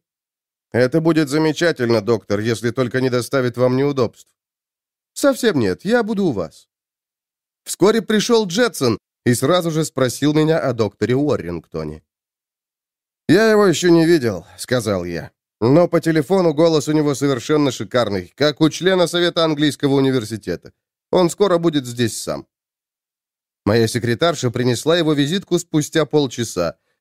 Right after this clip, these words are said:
Я поднялся, чтобы приветствовать его, рослого, плотного телосложения человека с лицом, исполненным большого достоинства и явной интеллигентности. На нём был довольно консервативный костюм, сшитый у дорогого портного,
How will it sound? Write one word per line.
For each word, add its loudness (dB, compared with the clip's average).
Я 2
поднялся, 2
чтобы 0
приветствовать -2
его, -10
рослого, 2
плотного 0
телосложения 2
человека 0
с -10
лицом, 0
исполненным 2
большого 0
достоинства -2
и 0
явной 0
интеллигентности. -6
На 4
нём 4
был 2
довольно 2
консервативный 0
костюм, -2
сшитый -2
у 0
дорогого -2
портного, -2